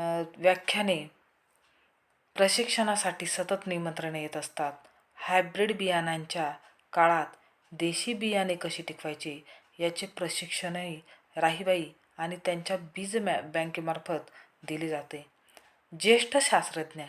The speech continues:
डॉक्टर रघुनाथ मासेलकर हे राहीबाईंचे काम पाहून प्रभावित झाले. एका कार्यक्रमात त्यांनी राहीबाईंचा उल्लेख mother of seed असा केला. तेव्हापासून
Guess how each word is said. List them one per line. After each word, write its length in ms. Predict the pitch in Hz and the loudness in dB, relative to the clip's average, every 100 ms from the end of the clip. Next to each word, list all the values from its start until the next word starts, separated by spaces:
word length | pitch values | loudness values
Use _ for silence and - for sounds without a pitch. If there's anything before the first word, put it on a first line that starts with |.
| 156 | 0
डॉक्टर 380 | 175 170 - 202 | 2 2 0 -2
रघुनाथ 380 | 185 165 180 190 185 | 0 -2 -2 -4 -2
मासेलकर 520 | 156 - 156 - 143 - - - | -2 -2 -8 -8 -10 -10 -20 -18
हे 320 | - 233 165 160 _ _ - | -4 -2 0 -4 _ _ 0
राहीबाईंचे 640 | 170 170 202 220 208 208 | 4 4 2 -4 -4 -4
काम 400 | 226 - 180 170 | -8 -4 -2 -2
पाहून 500 | 175 170 160 175 160 156 _ _ _ | -2 -4 -4 -6 -10 -12 _ _ _
प्रभावित 420 | - 165 160 160 165 | -2 -2 -2 -8 -8
झाले. 300 | - 147 143 139 _ _ _ _ _ | -8 -10 -12 -18 _ _ _ _ _
एका 400 | 160 170 170 190 | -2 -2 2 2
कार्यक्रमात 680 | 190 170 165 165 165 170 156 - - | 2 -2 -4 -4 -6 -4 -8 -8 -6
त्यांनी 280 | 170 175 185 | -4 -2 -2
राहीबाईंचा 640 | 175 170 165 165 156 160 | 0 0 -2 -4 -2 0
उल्लेख 300 | 151 170 156 - - - _ 170 | 0 2 0 -2 -18 -20 _ 0
mother 320 | 180 175 190 - | 0 2 2 2
of 120 | - 156 | 0 -2
seed 340 | - - 160 127 - _ 156 | -4 -6 -4 -6 -12 _ -6
असा 200 | 156 165 | -4 -6
केला. 320 | 160 147 135 - - - _ _ | -6 -6 -6 -8 -20 -20 _ _
तेव्हापासून 800 | 196 196 214 226 202 165 175 151 | 0 4 4 6 6 4 -2 -10